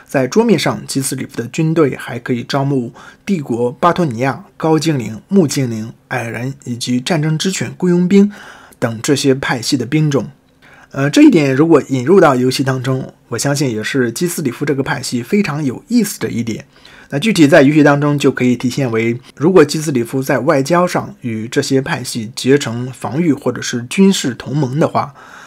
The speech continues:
那么他们就可以招募这些派系当中的一些兵种。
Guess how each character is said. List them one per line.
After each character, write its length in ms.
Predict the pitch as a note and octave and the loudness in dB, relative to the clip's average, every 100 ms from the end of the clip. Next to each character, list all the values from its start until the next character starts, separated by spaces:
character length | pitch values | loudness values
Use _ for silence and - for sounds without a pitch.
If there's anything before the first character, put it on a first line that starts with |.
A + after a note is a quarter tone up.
| - | -8
那 80 | B2 | -6
么 100 | A#2 | -4
他 100 | C#3+ | -2
们 160 | B2+ | -2
就 180 | A#2+ B2+ | -2 -4
可 160 | A#2 A#2+ | -2 -6
以 100 | A2+ | -6
招 220 | - C#3 | -2 0
募 260 | D#3+ C3 A#2+ | 2 0 -2
这 120 | - | -8
些 220 | A2 B2+ | -4 -4
派 280 | A#2+ - C3 | -6 -6 -6
系 180 | A#2+ A#2+ | -6 -8
当 260 | C3+ C3+ | -4 -6
中 160 | B2+ C#3 | -4 -6
的 100 | B2+ | -6
一 100 | - | -6
些 140 | D3+ D3+ | -4 -2
兵 240 | D3+ F#3 | 4 4
种。 220 | F3 - | 4 -2